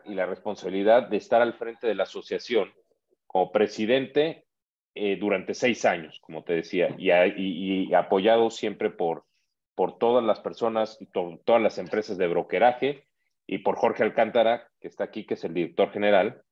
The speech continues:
y ahora dando un proceso de cambio y de transparencia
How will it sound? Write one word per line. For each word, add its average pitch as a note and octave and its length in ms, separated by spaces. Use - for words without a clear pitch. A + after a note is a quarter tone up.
y C3+ 120
ahora F3+ 440
dando D#3+ 760
un D3 220
proceso C#3+ 880
de G2+ 340
cambio A#2 680
y G2 160
de F#2 100
transparencia G2+ 1200